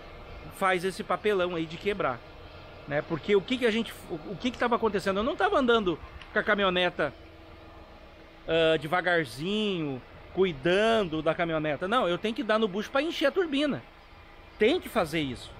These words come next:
Tem que fazer ela encher a turbina e mostrar a potência. Se ela não fazia isso aí, a, a gente também não ficava andando que nem um louco, só fazia encher a turbina. E ela não enchia. Voltava pra casa, fazia um monte de teste, fazia um monte de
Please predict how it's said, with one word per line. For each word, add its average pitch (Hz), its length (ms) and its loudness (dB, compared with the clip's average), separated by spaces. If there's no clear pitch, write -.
Tem 156 120 -2
que - 80 -14
fazer 196 280 4
ela 269 200 6
encher 320 300 0
a 277 60 2
turbina 226 440 0
e 240 80 0
mostrar 233 360 4
a - 20 -4
potência. 226 480 0
Se - 100 -2
ela 202 180 6
não 220 160 0
fazia 220 380 2
isso 233 220 0
aí, 269 260 -2
a, - 600 -2
a 135 40 -2
gente 156 160 -4
também 214 160 2
não 330 80 2
ficava 220 340 2
andando 170 460 2
que - 60 -16
nem 190 100 -2
um - 20 -2
louco, 170 200 -2
só 175 100 -2
fazia 175 340 0
encher 233 200 0
a - 20 4
turbina. 285 420 -2
E 185 100 2
ela 185 160 4
não 214 160 0
enchia. 262 460 2
Voltava 170 480 0
pra 214 140 0
casa, 254 480 0
fazia 175 260 2
um 202 40 2
monte 196 280 2
de 185 120 -8
teste, 233 640 2
fazia 175 280 -2
um 185 40 -2
monte 196 280 -2
de 165 180 -10